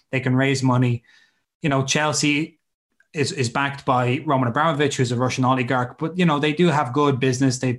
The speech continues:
p-, sell players, they buy players. P S G are literally using oil money from the ground. You know, like, their, their, their money is, is coming from the ground, and they can just buy anybody they want.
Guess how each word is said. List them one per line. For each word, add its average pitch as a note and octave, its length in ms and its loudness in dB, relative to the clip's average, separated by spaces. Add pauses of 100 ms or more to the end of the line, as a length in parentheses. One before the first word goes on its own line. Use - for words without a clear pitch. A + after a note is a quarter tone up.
(100)
p-, D#3+ 140 -12
sell C3+ 280 -2
players, B2+ 280 -2
they B2 80 -2
buy A#2+ 220 0
players. A#2 340 -4 (300)
P G3+ 160 2
S F3 120 0
G C3 480 0 (500)
are C#3 120 2
literally C#3 600 0 (160)
using C#3 300 2
oil C3 200 2
money B2 300 0
from D3+ 300 0
the C3 60 2
ground. A#2 520 -2 (260)
You C3+ 100 -4
know, B2 140 0
like, A#2+ 140 -2
their, B2+ 140 2
their, B2 280 -2
their C3 140 0
money C#3+ 320 2
is, A#2+ 280 -4
is A#2+ 140 -4
coming C3 200 0
from B2 140 -2
the A#2 60 -2
ground, A#2 340 0 (340)
and C3+ 320 -2
they C3+ 80 0
can C3 140 -4
just B2+ 160 -4
buy C#3 180 0
anybody C#3 360 0
they A#2+ 80 -2
want. A2+ 400 0